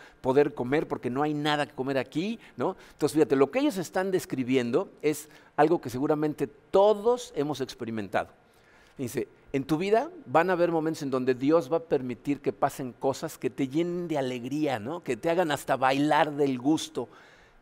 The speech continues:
pero seguimos viviendo en un mundo caído. Y aunque enfrentemos circunstancias positivas que nos hagan sentirnos alegres, vamos a enfrentar otra vez en algún momento enfren-, eh, situ-,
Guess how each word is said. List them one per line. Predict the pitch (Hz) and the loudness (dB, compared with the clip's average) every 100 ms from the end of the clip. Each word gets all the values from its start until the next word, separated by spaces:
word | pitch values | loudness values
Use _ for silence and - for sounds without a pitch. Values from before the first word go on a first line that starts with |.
| - | 2
pero | 190 196 233 - - - _ _ - _ _ _ - | 6 8 6 4 -10 -20 _ _ -20 _ _ _ -8
seguimos | 135 143 202 180 | -2 0 0 0
viviendo | 147 139 156 151 | -2 -2 -2 -2
en | 147 | -4
un | 143 | -4
mundo | 147 139 | -2 0
caído. | 113 120 131 127 104 - _ _ _ _ _ | 0 0 0 -2 -4 -16 _ _ _ _ _
Y | 135 | -2
aunque | 135 135 143 - | -2 2 0 2
enfrentemos | 139 123 131 131 190 202 190 | -2 -2 -2 2 2 2 -2
circunstancias | 151 131 127 123 - 165 165 170 - | -4 -4 -6 -8 2 2 2 -4 -4
positivas | 139 127 113 147 151 135 | -6 -6 -2 0 2 0
que | 131 | -6
nos | 117 - | -10 -2
hagan | 139 135 120 | 0 0 -2
sentirnos | 113 107 135 127 - | -6 -6 -6 -8 -6
alegres, | 107 123 151 170 - - - _ _ | 0 0 0 -4 -8 -20 -20 _ _
vamos | - 113 165 190 - | 0 6 6 4 -2
a | 139 | -2
enfrentar | 120 123 120 139 131 - | -2 -8 2 2 2 4
otra | 160 190 190 165 | 4 6 4 4
vez | 151 139 | 4 2
en | 131 | -2
algún | 127 147 | -4 -4
momento | 131 143 139 156 | -2 -4 -4 -6
enfren-, | 135 120 110 113 - | -6 -8 -8 -8 -4
eh, | 110 | -4
situ-, | 110 110 127 | -4 -6 -6